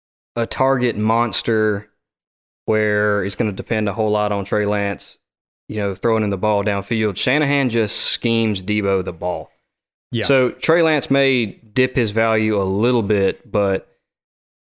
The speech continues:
Speaker 1: I think with Shanahan calling the plays out there, they're gonna find ways to get Debo the ball, and he's gonna be very efficient with it, kinda no matter what.
Speaker 2: Yeah, so in the two games that, uh, Trey Lance started last year,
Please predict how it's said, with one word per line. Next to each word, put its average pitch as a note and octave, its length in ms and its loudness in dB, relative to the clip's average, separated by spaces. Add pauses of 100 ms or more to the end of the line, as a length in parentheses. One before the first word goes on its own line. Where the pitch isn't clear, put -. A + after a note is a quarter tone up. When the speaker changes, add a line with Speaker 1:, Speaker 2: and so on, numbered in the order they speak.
(120)
Speaker 1:
I A#2 180 0
think A#2+ 340 0 (320)
with A2+ 260 -2 (180)
Shanahan B2 460 0
calling A2+ 300 2
the F#2+ 60 -2
plays A#2 300 0
out G2+ 140 0
there, G2+ 140 0
they're A2+ 160 2
gonna A2+ 180 0
find A2+ 400 0
ways G#2 280 2
to G2+ 80 -4
get G2+ 200 -2
Debo G2+ 300 0
the G2+ 80 -2
ball, G2+ 400 0
and F#2+ 80 -2
he's F#2 100 -6
gonna A2 160 0
be G#2+ 140 0
very G#2 240 2
efficient G2 460 -2
with F#2+ 120 -2
it, - 240 -8
kinda F#2+ 360 -6 (100)
no F#2+ 100 -8
matter F2+ 220 -8
what. E2 240 -14 (500)
Speaker 2:
Yeah, G#2+ 240 -2
so A#2 520 -2 (240)
in C3+ 100 2
the C3 100 2
two F3+ 300 0
games C#3+ 480 0
that, B2 240 0 (240)
uh, G#2+ 220 2
Trey A#2 200 -2
Lance A2+ 260 -2
started G2+ 440 -2
last - 320 -10
year, G2 260 -4